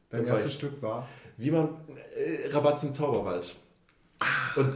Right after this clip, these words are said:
Speaker 2: dann zwei Wochen später, wie man was wird im Leben, ohne sich anzustrengen.
Speaker 1: Lang, lang ist's her.
Speaker 2: Ja.
Speaker 1: Das war, hilf mir.
Speaker 2: Zweitausendfünfzehn.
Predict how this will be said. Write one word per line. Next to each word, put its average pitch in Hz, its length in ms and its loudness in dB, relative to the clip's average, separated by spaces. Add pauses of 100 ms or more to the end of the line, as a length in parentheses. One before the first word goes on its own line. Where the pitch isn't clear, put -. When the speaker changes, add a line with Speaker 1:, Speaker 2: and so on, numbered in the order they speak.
(120)
Speaker 2:
dann 139 460 2
zwei 143 200 4
Wochen 131 140 2
später, 131 420 2
wie 131 60 -2
man 127 160 2
was 113 180 -4
wird 120 140 -4
im 117 120 -2
Leben, 110 220 -2
ohne 110 180 -2
sich 107 180 -6
anzustrengen. 98 600 -12 (1000)
Speaker 1:
Lang, 113 260 -6
lang 107 160 -8
ist's - 300 -14
her. 104 80 -10
Speaker 2:
Ja. 98 60 -6
Speaker 1:
Das 95 180 -2
war, 160 460 2 (100)
hilf 139 180 -10
mir. 160 160 -2
Speaker 2:
Zweitausendfünfzehn. 120 1120 -2